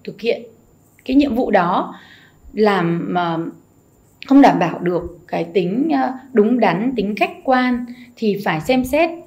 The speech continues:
áp dụng trong các cái biện pháp. Ở mức nhẹ thì sẽ là giám sát việc thực hiện nhiệm vụ được giao. Ờ, ở mức nặng hơn thì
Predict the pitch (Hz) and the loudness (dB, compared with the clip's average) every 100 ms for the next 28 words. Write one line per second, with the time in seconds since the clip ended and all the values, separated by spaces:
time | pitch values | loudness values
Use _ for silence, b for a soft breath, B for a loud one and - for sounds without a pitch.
0 | _ - 320 285 277 - 262 247 277 285 | _ -6 -2 -4 -6 -8 -6 -4 -2 -2
1 | 247 - 294 330 - b b b 196 202 | -2 -2 -2 -2 -4 b b b -2 2
2 | 285 294 294 - - - 190 170 139 262 | 2 4 4 2 -6 -8 -8 -2 0 0
3 | 170 180 185 196 302 339 - 196 - 175 | -2 -4 -6 -4 -4 -4 -6 -6 -6 -8
4 | 196 190 180 196 180 165 254 269 269 - | -6 -6 -8 -10 -10 -4 2 2 2 -6
5 | B B B B B - 208 214 190 277 | B B B B B -6 0 2 4 4
6 | 330 277 214 277 294 254 - | 4 2 4 4 6 4 -2